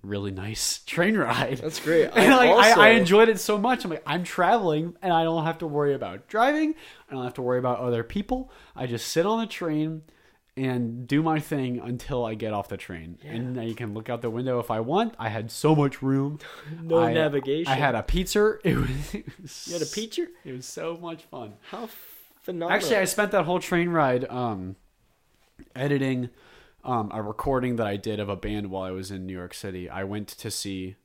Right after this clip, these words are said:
Speaker 1: um, Ai Murakami's, I think that's her name, Ai Murakami, Murakami and her, uh, her jazz quartet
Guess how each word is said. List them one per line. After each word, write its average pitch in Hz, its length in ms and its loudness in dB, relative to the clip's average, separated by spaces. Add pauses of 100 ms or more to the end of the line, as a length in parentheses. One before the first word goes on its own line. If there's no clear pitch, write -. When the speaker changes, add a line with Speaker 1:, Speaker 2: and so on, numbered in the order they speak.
(120)
Speaker 1:
um, 87 440 -10 (880)
Ai 104 300 -2
Murakami's, 104 1160 -4 (1080)
I 107 60 -12
think 101 180 -12
that's 87 160 -10
her 90 100 -10
name, 82 260 -12 (500)
Ai 101 240 -2
Murakami, 98 880 -4
Murakami 104 880 -6 (720)
and 117 160 -6
her, 107 420 -4
uh, 92 440 -6 (380)
her 123 140 -4
jazz 107 360 -4
quartet 95 560 -8